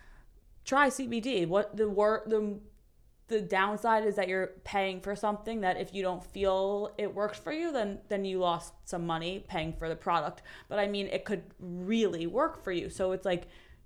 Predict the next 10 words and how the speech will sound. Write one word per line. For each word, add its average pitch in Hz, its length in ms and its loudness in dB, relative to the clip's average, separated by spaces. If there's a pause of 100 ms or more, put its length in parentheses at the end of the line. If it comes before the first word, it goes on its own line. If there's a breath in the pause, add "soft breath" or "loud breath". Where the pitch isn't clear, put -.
(100)
just 240 360 0
try 190 460 2
it 147 280 0
and 170 180 -4
see. 180 240 2
And 151 100 -2
I 165 80 -4
feel 180 140 -2
like 180 180 -4
that's 180 460 0